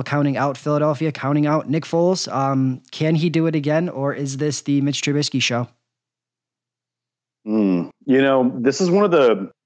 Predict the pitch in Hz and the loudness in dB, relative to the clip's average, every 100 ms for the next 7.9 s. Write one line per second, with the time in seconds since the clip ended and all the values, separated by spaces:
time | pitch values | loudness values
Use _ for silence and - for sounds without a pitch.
0 | _ 113 113 131 107 113 113 120 104 104 | _ -10 -2 2 4 2 2 2 2 4
1 | 98 92 87 82 78 - 95 104 104 139 | 2 2 0 -4 -6 -10 -4 0 0 2
2 | 123 110 113 104 101 104 95 - 87 76 | 2 2 2 2 2 0 -2 -2 -2 -2
3 | 85 78 - 98 107 104 127 113 120 - | -4 -4 -4 -2 0 2 2 2 0 -4
4 | _ _ _ _ _ _ _ _ _ _ | _ _ _ _ _ _ _ _ _ _
5 | _ _ _ _ _ _ 123 127 127 123 | _ _ _ _ _ _ -2 2 2 2
6 | - - 120 123 139 - - 117 131 139 | -2 -2 0 2 2 2 0 2 2 0
7 | 135 - 98 92 90 78 85 80 78 | -2 0 2 2 -2 0 2 2 -2